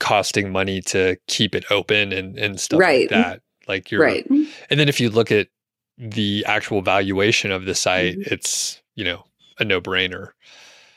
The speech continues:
Speaker 2: Well,
Speaker 1: So
Speaker 2: and a lot of that, you know, a lot of those funds were creating our first and only really other content sprint of the year from the spring.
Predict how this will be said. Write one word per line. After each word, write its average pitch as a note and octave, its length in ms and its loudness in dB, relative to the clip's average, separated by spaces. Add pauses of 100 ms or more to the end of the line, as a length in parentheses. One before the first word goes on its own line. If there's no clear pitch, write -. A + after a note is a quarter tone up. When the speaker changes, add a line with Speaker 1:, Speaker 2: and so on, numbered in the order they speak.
Speaker 2:
Well, B3+ 340 4
Speaker 1:
So - 80 -2
Speaker 2:
and G3+ 100 4
a G#3 60 4
lot G3+ 200 4
of A3+ 100 4
that, G3 300 0 (160)
you F#3 160 -2
know, F3+ 100 0
a F3 60 2
lot F3 140 -2
of F3 80 0
those E3 160 2
funds E3 420 -2
were D#3+ 420 0 (600)
creating E3 560 4
our D3 160 4
first - 720 0 (340)
and D#3+ 320 0 (460)
only D3+ 560 4 (100)
really C#3 320 4
other C#3 260 2
content C#3 480 0
sprint C#3+ 280 4
of D3 120 2
the D#3 80 2
year D#3+ 360 6
from D#3 180 -2
the C3+ 80 0
spring. D#3+ 540 2